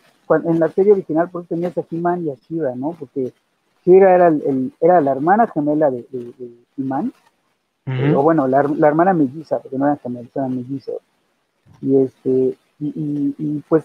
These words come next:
Speaker 1: ella por eso estaba en otro lado y también tenía, eh, el poder y demás, ¿no? Ah, también
Speaker 2: Ujú.
Speaker 1: cabe aclarar que en la,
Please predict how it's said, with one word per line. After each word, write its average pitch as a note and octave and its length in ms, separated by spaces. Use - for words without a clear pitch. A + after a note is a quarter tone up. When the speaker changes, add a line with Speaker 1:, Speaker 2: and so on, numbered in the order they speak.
Speaker 1:
ella F3+ 200
por F3+ 200
eso F#3 100
estaba F3 240
en E3+ 100
otro D#3+ 180
lado D3+ 180
y D3 40
también C#3+ 320
tenía, C#3+ 540
eh, B2+ 180
el C3 100
poder C3+ 440
y B2+ 60
demás, C3 420
¿no? D3 100
Ah, A#3+ 140
también G3 280
Speaker 2:
Ujú. B2 60
Speaker 1:
cabe G3+ 200
aclarar E3+ 480
que D#3+ 100
en C#3+ 120
la, C3+ 120